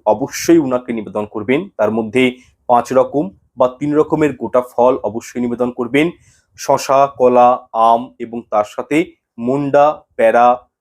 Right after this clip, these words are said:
যে কোনো হলুদ মিষ্টি আপনারা কিন্তু দেবাদিদেব মহাদেবের উদ্দেশ্যে পিতলের পাত্রের মধ্যে নৈবেদ্য সাজিয়ে উনাকে নিবেদন করবেন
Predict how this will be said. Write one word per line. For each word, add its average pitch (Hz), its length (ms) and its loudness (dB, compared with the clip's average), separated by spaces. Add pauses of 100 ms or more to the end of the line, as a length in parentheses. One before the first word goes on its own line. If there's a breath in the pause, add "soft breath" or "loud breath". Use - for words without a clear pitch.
(120)
যে 131 180 -6
কোনো 143 220 -6
হলুদ 113 380 -12
মিষ্টি 127 500 -6
আপনারা 107 320 -2
কিন্তু 110 340 -10
দেবাদিদেব 117 720 0
মহাদেবের 104 460 -4
উদ্দেশ্যে 110 520 -4 (300)
পিতলের 180 440 2
পাত্রের 113 480 -4
মধ্যে 107 500 -4 (180)
নৈবেদ্য 123 520 -2
সাজিয়ে 110 380 -2
উনাকে 107 320 -2
নিবেদন 101 340 -2
করবেন 107 360 -2